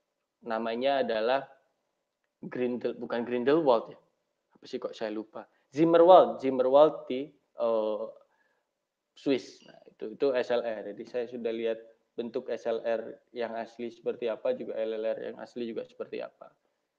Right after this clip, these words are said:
Nah, ini adalah, saya tid-, saya tidak banyak menjelaskan tentang L L R. Yang penting adalah kalau S L R itu kita hanya menggunakan CIS sama C T S ya. Kalau untuk L L R kita malah tidak menggunakan itu, kita menggunakan barycentric system.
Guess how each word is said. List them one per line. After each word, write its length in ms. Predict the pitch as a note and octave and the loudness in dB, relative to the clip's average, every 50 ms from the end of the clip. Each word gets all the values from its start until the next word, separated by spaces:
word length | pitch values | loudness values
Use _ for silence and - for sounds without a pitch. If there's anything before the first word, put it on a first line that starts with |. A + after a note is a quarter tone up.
| _ _ _ _ _ _ _ - | _ _ _ _ _ _ _ -6
Nah, 240 | - A#2 A2+ A2 A2 | -4 -2 -2 -2 -2
ini 160 | A2+ B2+ B2+ | -2 0 2
adalah, 280 | B2 A#2 A#2 A2+ A2+ - - - _ _ _ _ _ _ _ _ _ _ _ _ _ _ | 2 2 2 0 -2 -6 -14 -20 _ _ _ _ _ _ _ _ _ _ _ _ _ _
saya 120 | - C#3 D3 D3 | 4 6 6 6
tid-, 240 | C#3 - - - | 6 4 -4 2
saya 100 | - D3+ D3+ D#3 | 4 4 6 8
tidak 200 | D3 D3+ D3 C#3+ - C#3+ | 8 8 8 8 8 10
banyak 260 | D3 D3 D#3 E3+ F3 D#3 | 10 10 10 8 4 4
menjelaskan 420 | D#3+ D#3 D3+ D3 C#3+ C#3 - F3+ E3 | 6 8 10 8 8 8 6 2 2
tentang 140 | D#3+ D3+ C#3+ D3 | 4 4 6 6
L 160 | C#3+ C#3 C#3 | 6 6 6
L 20 | C3+ | 8
R. 300 | D#3 D#3+ F3+ G3 G#3 G#3 G3+ F3+ D3 | 10 12 12 12 12 12 10 2 0
Yang 120 | D3+ C#3 C3 | 0 -2 0
penting 260 | C3+ C#3 C3+ D3 F#3 G3+ G3 | -2 -2 2 6 8 8 10
adalah 480 | E3 C3+ A#2 A2 C3 D#3+ F#3+ G3 G3 | 10 8 8 8 8 8 8 6 6
kalau 240 | - D#3+ D3 C#3+ C3+ | 6 8 8 8 8
S 160 | C3+ C#3 - | 6 6 8
L 160 | - A3 A3 | 8 8 8
R 340 | - E3 E3 D#3+ D#3+ D#3 D3 | 10 10 10 10 10 10 6
itu 140 | D3+ - D#3 | 0 -4 -4
kita 240 | D#3+ D3 - D#3 D3 | -2 2 6 8 8
hanya 160 | C#3+ C#3 C#3+ | 8 6 4
menggunakan 680 | C#3 C#3+ C#3+ B2+ C3 C3 C3 B2+ B2+ - C3+ C3 B2+ C3 - - _ _ _ _ _ _ | 0 0 0 -2 -2 -2 -2 -2 0 2 2 2 2 0 -8 -18 _ _ _ _ _ _
CIS 160 | - G#3 F#3 F#3+ | 2 2 2 4
sama 320 | - E3 C#3+ C#3+ C#3 C#3 | 6 4 6 6 4 2
C 100 | - - C#3+ | 4 2 2
T 80 | - C3+ B2 | 4 4 2
S 400 | A#2 - A#2+ C3 D#3 F3 - - | 2 4 4 4 4 4 2 -4
ya. 160 | - B2 D#3 - _ _ _ _ _ _ _ _ _ _ _ _ _ _ _ _ _ _ _ _ _ _ _ _ _ _ _ _ _ _ _ _ _ | -10 -10 -10 -12 _ _ _ _ _ _ _ _ _ _ _ _ _ _ _ _ _ _ _ _ _ _ _ _ _ _ _ _ _ _ _ _ _
Kalau 480 | - B2 B2 B2+ C3 C3+ C3+ - - C#3 | 2 4 6 8 8 8 6 4 2 -2
untuk 240 | C#3 C3 A#2 A2+ - | -2 0 0 0 2
L 240 | C3+ C3 C3 B2+ | 4 4 4 4
L 120 | A#2+ A#2+ A#2 - | 4 2 2 6
R 400 | D3 D#3+ F3 F#3+ F#3+ F#3+ - - | 8 10 10 10 8 6 0 -4
kita 320 | D3 C#3+ - - F#3 G3 | -6 -2 2 4 4 4
malah 400 | F#3+ F3+ D#3+ C#3+ C3+ D3+ F3 F#3 | 4 4 2 2 2 2 0 0
tidak 240 | - F3+ D#3 F#3 E3 | -2 0 2 2 2
menggunakan 560 | F3 E3+ E3 E3+ E3 D#3+ E3 E3+ E3+ F3+ F3+ | 2 0 0 2 2 2 2 2 0 0 -2
itu, 160 | - - E3+ | -2 -2 -4
kita 400 | D#3 D3+ D#3 D3+ - - F3+ F#3+ | -2 -4 -6 -4 0 2 2 2
menggunakan 720 | F#3 F3+ D#3+ C#3+ C#3 C3+ B2+ B2+ B2 - - E3 E3+ E3+ C#3 | 2 0 0 -2 -2 0 -2 -2 0 2 4 4 4 4 2
barycentric 800 | C3 B2+ B2+ C3+ C#3 C#3 - D3+ C#3+ C#3+ C#3 - - D#3+ D#3 D#3 | 4 4 4 4 2 0 0 -2 -2 -2 -2 -4 -4 -4 -4 -6
system. 560 | - - D#3 - - _ - E3 B2+ A2+ | -8 -14 -14 -14 -6 _ 2 2 2 0